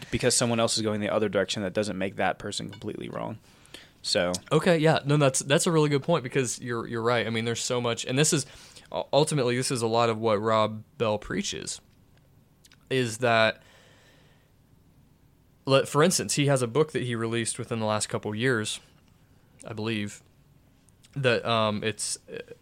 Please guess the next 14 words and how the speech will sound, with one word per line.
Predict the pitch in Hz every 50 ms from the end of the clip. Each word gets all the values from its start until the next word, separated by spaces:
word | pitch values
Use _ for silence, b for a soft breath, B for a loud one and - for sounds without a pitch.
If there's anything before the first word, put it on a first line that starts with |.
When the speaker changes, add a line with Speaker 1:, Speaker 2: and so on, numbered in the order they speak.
| _ _ _ _ _ -
Speaker 2:
I | - 107
might | 113 113 110 107
not | 107 110 104
be | 110 107 107 - _ -
perfectly | - - - - - 123 113 - 123 113 - 110 110 110 107 104
quoting | - - 123 113 107 107 107
the | 107
name | 104 107 107 104 107
of | 101 107
it, | 127 -
but | 113 107 107
basically | 120 120 - - 117 107 110 110 107
it's | 104 - 117
like, | 110 107 101 - -